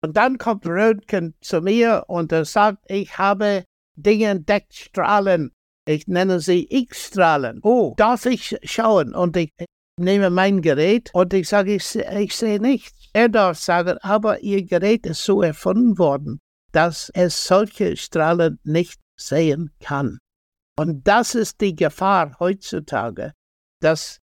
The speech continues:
manche Naturwissenschaftler sagen, "Nur materialistische Erklärung." Aber dann gibt es das Risiko, dass sie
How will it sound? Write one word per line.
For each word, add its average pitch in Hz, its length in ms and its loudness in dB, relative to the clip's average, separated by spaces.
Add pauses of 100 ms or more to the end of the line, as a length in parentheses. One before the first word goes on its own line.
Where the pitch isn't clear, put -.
(280)
manche 226 500 0
Naturwissenschaftler 170 1120 -2
sagen, 160 600 0
"Nur 247 280 2
materialistische 185 1080 0
Erklärung." 143 720 0
Aber 156 260 0
dann 185 460 0
gibt 156 280 -4
es 151 260 0
das 135 320 -2
Risiko, 147 580 0
dass 131 380 -2
sie 139 320 0